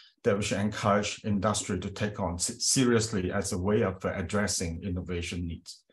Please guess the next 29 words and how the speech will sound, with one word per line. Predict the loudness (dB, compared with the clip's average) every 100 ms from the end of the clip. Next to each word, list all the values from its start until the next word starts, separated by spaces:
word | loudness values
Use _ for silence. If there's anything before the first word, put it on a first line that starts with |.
| _ _ _
in | -4
the | -4 -4
industry. | -6 -6 -8 -12 -14 -18 -20 -20 -12
So | 0 4
I've | 4 4
said | 4 4
just | 2 4
now | 6 6
that | 4 2
D | 2 4
M, | 4 2 -2 -8 _ -6
you | -2
know, | 2 0
is | -2 -8 _
modeling, | -2 4 8 6 6 2 2 -2 -10 -12
uh, | -6 -4 -6 -6
particle | 0 2 2 2
level | 4 4 4
motion, | 6 6 6 6 6 6 2
solve | 0 2 2 0 -8
e-, | -6 -4
simple | 2 2 4 2
equations | 2 2 0 0 0
of | 2
motion | 6 6 4 2 4 4 2 -8 -18 -18 -6
at, | -4 -4 -2
uh, | -2 -2 -2
contact | 0 2 2 0
level. | 4 4 4 4 4 2 -2